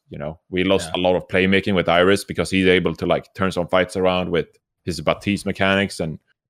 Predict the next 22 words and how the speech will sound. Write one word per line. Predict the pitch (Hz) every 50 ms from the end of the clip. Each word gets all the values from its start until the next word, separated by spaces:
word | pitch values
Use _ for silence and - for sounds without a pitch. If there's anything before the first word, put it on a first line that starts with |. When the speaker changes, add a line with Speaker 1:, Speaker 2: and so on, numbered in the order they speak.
| _ _ _ _
Speaker 1:
contribute | - - 104 98 - 95 98 101 98 92
in | 98 92
ways | 87 90 92 95 87
that | 98 87 -
you | 87
really | 90 90 90
want | 87 87 87 -
your | 85 -
flex | - 92 -
support | - - 90 85 -
to | -
do. | 80 90 90 113 127 127 - - _ -
I | 95 123 131
think | 127 135 104 -
Ultraviolet | 95 90 - 101 85 80 78 78
can | - 87
slot | 80 - - 101 92 85 -
right | - 82 78 92 92 92 90
in | 85 82 71 62 - _ _ _ _ _ _ _ _ _ _ _ _ _ _ _ _ _ _ -
and | 104 98
provide | - 104 95 90 82 87 82
that | 82 69 - -